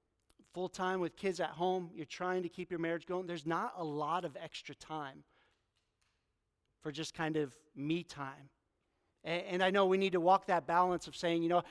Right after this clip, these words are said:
we need to be refreshed, we need to have some fun, not take ourselves too seriously,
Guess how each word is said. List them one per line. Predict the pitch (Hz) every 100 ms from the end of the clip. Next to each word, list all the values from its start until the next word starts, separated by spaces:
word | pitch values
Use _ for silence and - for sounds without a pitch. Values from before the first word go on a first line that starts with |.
| - -
we | 170
need | 190
to | 165
be | 165
refreshed, | 143 - 214 208 190 -
we | 170
need | 175
to | 165
have | 165 147
some | 151 131
fun, | - 208 196 185 - - 180
not | 170
take | 180 170
ourselves | 165 175 147
too | 170
seriously, | 151 185 185 175 - 180